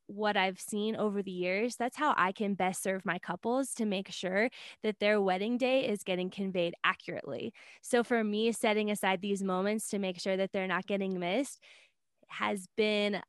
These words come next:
just a game changer for my couples, how they receive their galleries, how they feel when they look through it. So having that first look with their bridesmaids is just another layer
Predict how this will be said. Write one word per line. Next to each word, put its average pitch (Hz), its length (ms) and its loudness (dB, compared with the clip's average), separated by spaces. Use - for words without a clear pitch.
just 226 320 0
a 208 100 -2
game 208 320 -2
changer 190 640 2
for 202 280 0
my 185 140 2
couples, 196 480 -2
how 196 180 0
they 190 140 0
receive 190 420 -4
their 190 140 0
galleries, 185 560 2
how 185 140 0
they 190 120 -2
feel 185 280 -2
when 185 100 0
they 180 120 0
look 175 300 -2
through 233 320 0
it. - 160 -4
So 220 140 0
having 226 320 4
that 214 180 0
first 208 300 0
look 226 120 -2
with 214 140 -2
their 202 140 0
bridesmaids 247 580 0
is 233 140 -2
just 220 200 0
another 214 440 4
layer 196 400 2